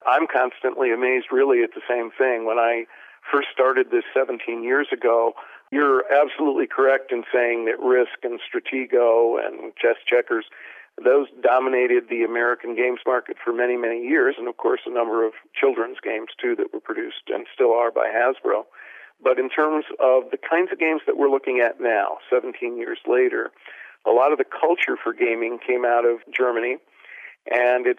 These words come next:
spread, and it spread pretty fast and pretty thoroughly, so that now you are looking at a games community that's worldwide and growing all the time. Interestingly enough, I think one of the influences on that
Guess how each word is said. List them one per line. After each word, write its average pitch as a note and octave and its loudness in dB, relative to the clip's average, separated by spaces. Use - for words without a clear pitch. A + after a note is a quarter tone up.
spread, D#3 4
and - -4
it C3+ -2
spread F3 2
pretty G#3+ -4
fast C3 4
and C#3 -2
pretty D#3 -2
thoroughly, D#3 4
so B2 -2
that C3+ -6
now C#3+ 2
you C#3 -2
are A#2+ 4
looking B2 0
at A#2 0
a G#2 0
games B2 -2
community B2+ 0
that's C3+ -2
worldwide A2+ 2
and A2+ -2
growing C3 2
all B2 2
the A#2+ 0
time. C#3+ -4
Interestingly B2 -2
enough, G#2 0
I G#2+ 0
think B2+ -6
one C3 2
of C3 2
the A#2+ -2
influences C#3 -4
on - -4
that - -6